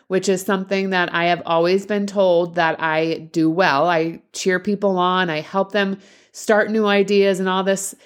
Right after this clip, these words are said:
And I just love cheering you on and inspiring you to push past your comfort zone, stay consistent, and reach new heights with your wellness journey. I will provide some rock solid accountability that you need.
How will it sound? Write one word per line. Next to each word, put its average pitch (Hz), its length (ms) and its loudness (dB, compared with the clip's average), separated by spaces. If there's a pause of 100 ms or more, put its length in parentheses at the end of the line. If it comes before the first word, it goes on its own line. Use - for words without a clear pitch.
(220)
And 196 120 -2
I 196 120 0
just 196 180 0
love 190 560 2
cheering 190 420 0
you 190 140 0
on 175 280 0
and 175 220 -6
inspiring 202 680 0
you 190 180 2
to 185 80 -2
push 262 480 -4
past 208 400 -4
your 196 100 -4
comfort 185 560 -6
zone, 233 440 -2 (300)
stay 247 480 0
consistent, 214 800 -2
and 180 320 -4
reach 214 380 -4 (100)
new 208 440 0
heights 185 560 -2
with 175 340 -2
your 180 140 0
wellness 165 420 -4
journey. 156 380 -8 (340)
I 196 120 2
will 196 120 2
provide 175 800 0
some 170 260 -6
rock 185 560 0
solid 185 560 0
accountability 175 760 -2
that 185 200 0
you 185 120 -4
need. 185 520 -6